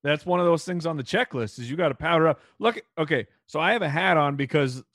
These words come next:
quarantine hair is happening to all of us. But watch how long it takes me to slide the hat up. Do you see the, the retail?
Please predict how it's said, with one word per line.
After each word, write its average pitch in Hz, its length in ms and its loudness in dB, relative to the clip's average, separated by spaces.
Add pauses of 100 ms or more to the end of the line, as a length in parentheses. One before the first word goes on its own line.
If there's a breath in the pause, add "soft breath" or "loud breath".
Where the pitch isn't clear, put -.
(100)
quarantine 156 460 -2
hair 131 300 2
is 131 160 -6
happening 131 420 -2
to 131 100 -6
all 147 220 4
of 117 80 -2
us. 107 120 -6 (300 soft breath)
But 135 100 -4
watch 185 260 2
how 294 140 2
long 220 340 2
it 175 120 -2
takes 196 300 -6
me 170 100 -4
to 147 80 -4
slide 156 680 -2 (340)
the 131 120 -4
hat 160 260 4
up. 117 120 -2
Do 131 80 -2
you 156 60 0
see 247 240 -8
the, 151 200 -6 (120)
the 131 120 -2
retail? 190 680 0